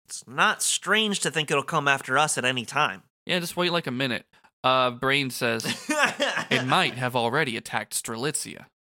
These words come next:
Speaker 1: Skuld says, "You're saying that's what happened? But why?"
Speaker 2: "I don't know what the point of getting rid of Strelitzia was. Just"
Speaker 1: Uh, Lauriam comes in. Is he sup-, like, is he supposed to be drunk? Because he
Speaker 2: He's
Speaker 1: comes in limping.
Speaker 2: limping,
Speaker 1: Oh, wait,
Speaker 2: I
Speaker 1: he's
Speaker 2: think,
Speaker 1: still
Speaker 2: from the fight.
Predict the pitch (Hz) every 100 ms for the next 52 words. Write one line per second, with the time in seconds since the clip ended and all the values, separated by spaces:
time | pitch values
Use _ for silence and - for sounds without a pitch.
0 | _ _ _ - - 143 143 135 139 123
1 | 120 - 147 - 175 165 123 143 262 277
2 | 285 330 330 - 185 240 277 110 98 _
3 | _ _ _ - 160 165 160 147 139 -
4 | 151 135 - 147 135 127 139 - 139 131
5 | 139 - 107 107 135 175 147 104 110 -
6 | - _ _ - 127 117 - - _ _
7 | _ _ _ 147 147 147 143 156 202 262
8 | 240 208 196 170 147 170 175 196 427 523
9 | 359 220 190 165 - 170 170 - 285 247
10 | _ - - 185 - 185 - 196 196 170
11 | 113 120 165 - 135 147 139 247 185 190
12 | 185 180 190 185 180 180 196 208 190 151
13 | 151 190 254 240 139 - 131 107 -